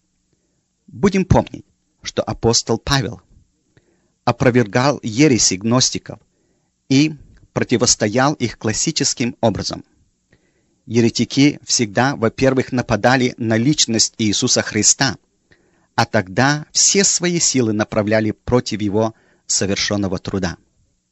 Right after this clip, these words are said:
Апостол поэтому, во-первых, защищал личность Господа Иисуса. Он открывает, что было благоугодно Отцу, чтобы все качества,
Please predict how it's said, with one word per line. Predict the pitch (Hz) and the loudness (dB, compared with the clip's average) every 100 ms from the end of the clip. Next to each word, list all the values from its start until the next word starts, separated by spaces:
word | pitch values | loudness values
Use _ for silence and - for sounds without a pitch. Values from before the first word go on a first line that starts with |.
| _ _ _ _ _ | _ _ _ _ _
Апостол | - - 135 143 - 135 | -6 0 2 2 0 -4
поэтому, | - 127 - - 98 82 - _ _ _ _ | -4 -4 0 0 -2 -8 -12 _ _ _ _
во-первых, | - 104 104 - 143 139 139 - _ _ | -8 -4 -4 0 0 0 -4 -8 _ _
защищал | 101 113 - - 113 - 131 147 - | -4 -2 0 -2 -2 -2 -2 -2 -2
личность | 117 147 - 113 101 | 0 2 0 -2 -4
Господа | 92 120 120 - 101 104 | 0 0 2 -2 -4 -4
Иисуса. | 104 98 - 98 90 85 _ _ _ _ _ _ _ _ _ _ _ _ _ | -4 -4 -2 -4 -6 -8 _ _ _ _ _ _ _ _ _ _ _ _ _
Он | - 120 131 | 0 2 2
открывает, | 120 - 113 107 117 131 131 - _ - | -4 -4 -2 2 2 0 -4 -12 _ -12
что | - 107 | -8 -6
было | 98 131 139 | 0 0 0
благоугодно | 135 104 101 104 98 113 110 110 | -2 -4 -2 -2 0 0 0 -4
Отцу, | - - - 113 87 _ _ _ _ _ _ | -4 -4 -4 -4 -8 _ _ _ _ _ _
чтобы | - - 110 110 | -10 -4 0 0
все | - - 190 190 | 0 0 0 -4
качества, | - 160 - 90 - 92 85 | -4 -4 -2 -2 -4 -6 -16